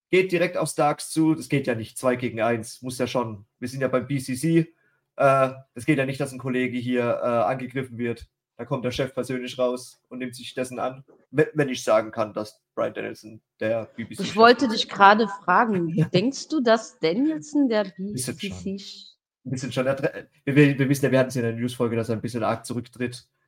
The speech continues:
Speaker 1: Äh, äh, fa-, familiär und auch wegen seinem Arm.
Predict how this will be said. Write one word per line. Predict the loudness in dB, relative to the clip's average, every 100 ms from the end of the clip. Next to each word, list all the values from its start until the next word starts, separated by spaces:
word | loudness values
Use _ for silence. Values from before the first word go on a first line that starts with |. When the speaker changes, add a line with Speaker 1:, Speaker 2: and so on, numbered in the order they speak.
| _ -4
Speaker 1:
Äh, | 0
äh, | 0 0 -2 -2 -2 2
fa-, | 6
familiär | 8 6 6 6 10 10 8
und |
auch | 4 2 0
wegen | -2
seinem | -2 0
Arm. | 2 4 2 -6